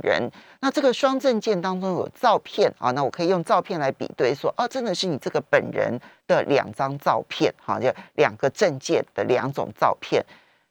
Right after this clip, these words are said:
但是，嗯，这个 Osme 在经过了一个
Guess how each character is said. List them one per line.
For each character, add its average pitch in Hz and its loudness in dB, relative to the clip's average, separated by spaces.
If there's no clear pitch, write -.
但 302 2
是， 233 2
嗯， 151 -4
这 302 2
个 - 4
Osme 226 0
在 160 4
经 285 4
过 262 4
了 165 4
一 156 -2
个 160 4